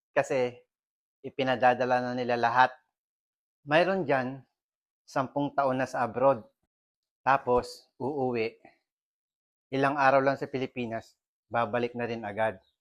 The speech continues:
So, bakit ka pa mag-a-abroad? Kung graduate ka ng college, pwede ka na mag-apply ng trabaho dito sa Pilipinas. Dito ka na lang sa Pilipinas, pwede ka mag-apply ng janitor. Kaunti lang naman ang requirements niyan.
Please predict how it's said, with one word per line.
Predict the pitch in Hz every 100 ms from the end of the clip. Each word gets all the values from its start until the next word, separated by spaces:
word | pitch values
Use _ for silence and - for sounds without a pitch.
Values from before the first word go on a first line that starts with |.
| _ _ _ _
So, | - - 151 135 - _ _ _ _ _ -
bakit | 139 147 -
ka | 147
pa | 143
mag-a-abroad? | 139 139 131 117 127 135 113 _ _ _ _ _
Kung | 147 139 123
graduate | 156 170 165 185 180
ka |
ng | 165 160
college, | 139 127 120 110 _ _ _ _ _ _ -
pwede | 127 120 123
ka |
na | 127
mag-apply | 123 117 117 127 117
ng | 120 113
trabaho | - 107 107 107
dito | 110 113
sa | 120
Pilipinas. | 110 107 101 101 107 101 - _ 127
Dito | 147 147
ka | 175 180
na |
lang | 185 180
sa | 180
Pilipinas, | 180 175 175 170 180 160 - - -
pwede | 131 127
ka | 139 131
mag-apply | 127 123 123 123
ng | 120 117
janitor. | 113 110 107 113 110 98 _ _ _ _ _ _ -
Kaunti | 123 120 - 127
lang | 123
naman | 120 120 120
ang | 117
requirements | 117 117 117 110 110 113 - 127
niyan. | 131